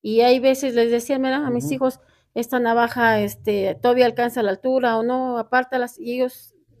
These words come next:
Speaker 1: se la medían y apartaban, "Mire, esta ya no está muy bajita", o ya
Speaker 2: Se va
Speaker 1: que
Speaker 2: a
Speaker 1: está muy
Speaker 2: arruglar, se va a
Speaker 1: delgadita,
Speaker 2: quebrar.
Speaker 1: que están muy delgaditas y de, y ellos siempre la han cuidado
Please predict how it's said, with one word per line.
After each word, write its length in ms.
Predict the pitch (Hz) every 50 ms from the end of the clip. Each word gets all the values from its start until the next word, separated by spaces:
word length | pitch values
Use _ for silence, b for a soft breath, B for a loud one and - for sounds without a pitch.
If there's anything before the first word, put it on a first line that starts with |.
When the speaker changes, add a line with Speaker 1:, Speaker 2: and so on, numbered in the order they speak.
| _ _ _ _ _ _ _ _
Speaker 1:
se 140 | - 220 214
la 120 | 208 220
medían 480 | 226 233 240 240 277 294 302 302 294 b b b b b b b b _
y 80 | 220
apartaban, 520 | 220 220 214 220 220 220 262 262 262 262 262
"Mire, 460 | 262 254 254 254 254 247 - - 233
esta 260 | 240 240 - 240 226
ya 180 | 214 220 214 220
no 140 | 214 220
está 200 | 214 220 _ 196
muy 160 | 208 202 196 190
bajita", 500 | 180 175 180 - - - _ - 240 _ _ _ _ _ _ _ _ _ _ _ _
o 240 | _ - 208 226 233
ya 260 | 220 226 247 254 254
Speaker 2:
Se 60 | 247 208
va 40 | 165
Speaker 1:
que 60 | -
Speaker 2:
a 20 |
Speaker 1:
está 200 | 220 233 254 247
muy 200 | 247 262 269 269
Speaker 2:
arruglar, 20 | 269
se 0 |
va 40 |
a 40 | 254
Speaker 1:
delgadita, 520 | 254 240 247 233 233 262 262 269 262 269 262
Speaker 2:
quebrar. 280 | 254 254 262 131 247 _ _ _ _
Speaker 1:
que 80 | - 220
están 240 | 214 220 247 254 269
muy 140 | 269 277
delgaditas 680 | 262 269 262 247 262 262 247 277 269 _ 277 269 262 262
y 60 | 233
de, 180 | 226 226 214
y 220 | 208 - - 233 240
ellos 220 | 247 233 262 233
siempre 260 | - 254 247 226 233
la 80 | 226 220
han 80 | 214 214
cuidado 320 | _ 226 196 185 180 -